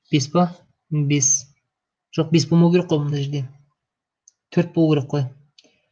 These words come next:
Ана жерде мүмкін қате жазылып кеткен, иә? төрт, мына жерде екі. Жақсы, енді ары қарай.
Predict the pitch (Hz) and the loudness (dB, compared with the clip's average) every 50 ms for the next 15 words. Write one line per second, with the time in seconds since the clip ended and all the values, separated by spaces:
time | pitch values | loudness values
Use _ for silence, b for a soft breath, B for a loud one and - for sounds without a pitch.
0 | b b _ _ _ _ - 165 180 170 147 143 139 139 175 175 165 151 147 143 | b b _ _ _ _ 0 2 2 4 4 2 2 2 2 2 2 2 0 0
1 | 147 175 165 - - 147 147 156 147 151 139 139 135 - 151 - - 143 143 156 | -2 -4 -4 -4 -6 -2 -2 0 0 0 -2 -4 -6 -8 -8 -4 -4 -2 -2 0
2 | 185 196 190 - _ _ _ _ _ _ _ _ _ _ _ _ _ _ _ _ | -2 -2 -4 -8 _ _ _ _ _ _ _ _ _ _ _ _ _ _ _ _
3 | _ _ _ _ _ _ _ _ _ _ _ _ _ - - 160 170 165 165 - | _ _ _ _ _ _ _ _ _ _ _ _ _ -2 0 0 0 0 -4 -16
4 | - - - _ _ _ _ _ _ _ _ _ _ _ _ _ _ _ _ - | -20 -20 -20 _ _ _ _ _ _ _ _ _ _ _ _ _ _ _ _ -2
5 | 147 151 147 143 151 139 143 147 151 156 - - - _ _ _ _ _ _ _ | 0 0 2 2 0 0 0 0 -2 -2 -4 -14 -20 _ _ _ _ _ _ _
6 | _ _ - _ 160 151 139 127 - 180 190 190 190 - _ _ _ _ _ _ | _ _ -10 _ -2 -2 -2 0 0 0 0 0 -2 -8 _ _ _ _ _ _
7 | _ - _ _ _ _ _ _ _ _ _ _ - - _ _ _ _ _ _ | _ -20 _ _ _ _ _ _ _ _ _ _ -20 -20 _ _ _ _ _ _
8 | _ _ _ _ _ _ _ _ _ _ _ _ _ _ _ _ _ _ _ _ | _ _ _ _ _ _ _ _ _ _ _ _ _ _ _ _ _ _ _ _
9 | _ _ _ _ _ _ _ _ _ _ - 147 131 151 151 - - 143 131 127 | _ _ _ _ _ _ _ _ _ _ -2 2 2 2 2 2 -2 0 2 4
10 | 139 156 170 165 180 - 151 156 151 139 143 143 139 135 | 4 6 6 4 4 2 2 2 2 2 2 0 2 0